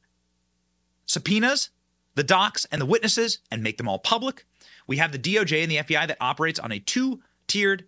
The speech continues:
system of justice. Do you really think that Garland will appoint an actual special counsel to investigate the charges and the crimes?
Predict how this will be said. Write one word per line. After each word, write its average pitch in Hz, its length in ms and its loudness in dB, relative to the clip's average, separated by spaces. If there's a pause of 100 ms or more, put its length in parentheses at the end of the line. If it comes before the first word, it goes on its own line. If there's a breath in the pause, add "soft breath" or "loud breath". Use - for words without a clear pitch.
(120)
system 180 400 -2
of 120 100 -8
justice. 170 520 -2 (320 soft breath)
Do 143 60 0
you 170 100 0
really 180 360 2
think 180 180 -2
that 180 120 -4
Garland 120 400 0
will 107 120 -2
appoint 135 360 -4
an 127 80 -6
actual 120 380 -4
special - 300 -6
counsel 95 320 -8
to 101 100 -10
investigate 85 380 -6
the - 60 -18
charges 82 300 -8
and 80 80 -18
the - 60 -20
crimes? - 300 -16